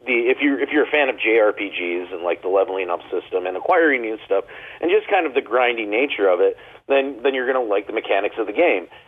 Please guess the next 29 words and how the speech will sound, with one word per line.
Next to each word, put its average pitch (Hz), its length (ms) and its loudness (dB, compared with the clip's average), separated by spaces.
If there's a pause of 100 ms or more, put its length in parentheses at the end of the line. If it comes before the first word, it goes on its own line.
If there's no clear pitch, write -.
(340)
If 139 220 2
you 139 180 -2
like 127 280 2 (200)
cutesy 160 380 -4
kind 131 140 4
of 107 160 0
storytelling 151 720 4
that's 110 240 0
kind 120 160 2
of 101 60 -2 (100)
family 131 360 2 (120)
friendly 151 640 0 (180)
and 139 220 -2
stuff 143 200 2
like 139 180 2
that, 151 280 2
so 135 80 -6
you're 127 160 -2
gonna 123 140 0
have - 100 -14
parents 117 480 -2
that 113 60 2
are 104 200 2
gonna 104 120 2
buy 107 180 2
it 101 100 -6
for 104 60 -8
their 101 120 -2
kids. 107 360 0